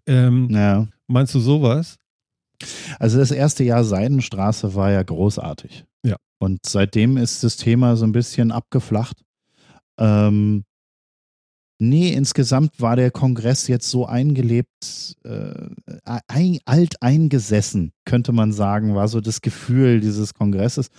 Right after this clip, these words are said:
Speaker 2: Und, und, äh, ich finde das durchaus sehr positiv, dass der Kongress jetzt woanders hin umziehen muss, damit jetzt alle mal was Neues machen müssen, dass jetzt alle quasi in den Arsch getreten bekommen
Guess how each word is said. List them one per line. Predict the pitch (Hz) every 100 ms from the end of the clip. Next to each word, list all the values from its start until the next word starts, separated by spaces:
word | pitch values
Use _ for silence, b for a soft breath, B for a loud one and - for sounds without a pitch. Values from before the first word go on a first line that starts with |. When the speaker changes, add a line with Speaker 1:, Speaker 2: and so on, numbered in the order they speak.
| B B B B
Speaker 2:
Und, | 113 113 107 -
und, | 113 110 104 -
äh, | - - - -
ich | - 107 -
finde | - - 143 139
das | 117 -
durchaus | 131 123 113 -
sehr | 113 110
positiv, | - 120 120 117 107 113 117 -
dass | 110 -
der | 110
Kongress | - 110 101 104 110 107
jetzt | -
woanders | 101 104 107 -
hin | 117 113 113 -
umziehen | 113 131 - - 120 110 104
muss, | 95 101 101 - - _ _ _ _ _ _ -
damit | 98 107 -
jetzt | 107 - -
alle | 117
mal | 110 107 104
was | 107 -
Neues | 101 104 -
machen | 98 90 90
müssen, | 95 101 95 85
dass | 87 -
jetzt | 95 -
alle | 101 104
quasi | - - 90 107 107 104 104
in | 101
den |
Arsch | 92 98 -
getreten | - - 110 - 101
bekommen | 95 95 95 95 95 107